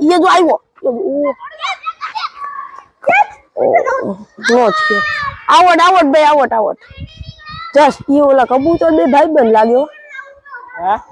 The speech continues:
Speaker 1: જો ટેરેસ ઉપર કબૂતર એન્ટ્રન્સ ની ઉપર બેઠા ને જો ભાઈ બંધ લાગ્યા.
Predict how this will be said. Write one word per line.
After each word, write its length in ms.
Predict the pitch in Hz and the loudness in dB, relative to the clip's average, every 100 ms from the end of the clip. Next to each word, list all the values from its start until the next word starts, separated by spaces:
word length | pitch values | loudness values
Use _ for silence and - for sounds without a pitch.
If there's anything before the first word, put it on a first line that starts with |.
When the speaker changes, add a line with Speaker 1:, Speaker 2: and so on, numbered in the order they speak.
| - | 2
Speaker 1:
જો 120 | 277 269 | 2 4
ટેરેસ 320 | 277 285 269 | 4 4 2
ઉપર 200 | 277 269 | -2 -2
કબૂતર 400 | 294 294 277 277 - - 523 | -2 -2 -2 -4 -6 -2 0
એન્ટ્રન્સ 360 | 294 285 294 - | 2 2 0 0
ની 100 | 294 | 0
ઉપર 240 | 285 294 | 2 2
બેઠા 280 | 277 302 302 | 2 2 2
ને 120 | 269 | 2
જો 80 | 240 | 4
ભાઈ 140 | 247 | 4
બંધ 220 | 359 330 226 | 4 2 2
લાગ્યા. 280 | 202 196 | 2 0